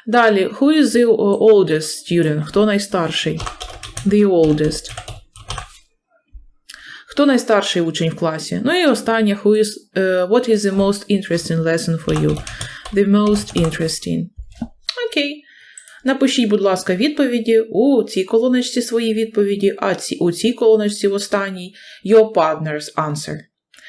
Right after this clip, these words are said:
Ну, а потім compare the school subjects. Порівняйте шкільні предмети. Use the words from task four.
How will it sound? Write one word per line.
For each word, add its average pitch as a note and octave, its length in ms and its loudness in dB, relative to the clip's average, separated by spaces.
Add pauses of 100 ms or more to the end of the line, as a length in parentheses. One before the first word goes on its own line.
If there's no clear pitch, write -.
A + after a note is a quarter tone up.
(240)
Ну, - 80 2
а G#4+ 140 4
потім A#3 580 0 (520)
compare A#3+ 440 4
the A#3+ 60 2
school A#3+ 380 0
subjects. G#3+ 500 -2 (480)
Порівняйте G#3+ 560 4
шкільні G#3 360 4
предмети. G#3 640 0 (440)
Use B3 200 4
the G3+ 240 2
words A3+ 340 2
from F#3+ 300 -2
task F#3 320 0
four. D3+ 320 0